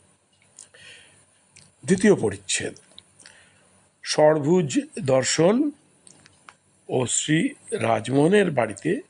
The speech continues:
শুভাগমন নরেন্দ্র।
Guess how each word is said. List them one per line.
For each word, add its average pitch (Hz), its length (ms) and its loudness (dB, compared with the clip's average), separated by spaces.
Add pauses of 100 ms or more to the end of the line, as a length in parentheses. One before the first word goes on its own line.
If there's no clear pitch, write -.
(340)
শুভাগমন 131 1000 -2 (640)
নরেন্দ্র। 156 720 0